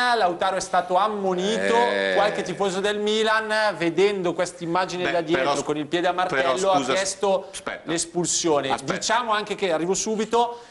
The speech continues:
Speaker 1: la var poteva in questo caso, visto che c'è stata la munizione, intervenire per dire, "Guarda che è rosso", invece ha visto tutte le immagini e non è
Speaker 3: Però,
Speaker 1: intervenuta, quindi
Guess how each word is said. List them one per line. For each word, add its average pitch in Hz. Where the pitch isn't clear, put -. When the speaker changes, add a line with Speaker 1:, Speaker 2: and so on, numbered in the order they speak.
Speaker 1:
la 156
var -
poteva 190
in 156
questo 156
caso, 165
visto 131
che 139
c'è 139
stata 156
la 151
munizione, 190
intervenire 185
per 180
dire, 151
"Guarda 151
che 196
è -
rosso", 185
invece 170
ha 135
visto 139
tutte 139
le 180
immagini 135
e 123
non 117
è 110
Speaker 3:
Però, 120
Speaker 1:
intervenuta, 120
quindi 123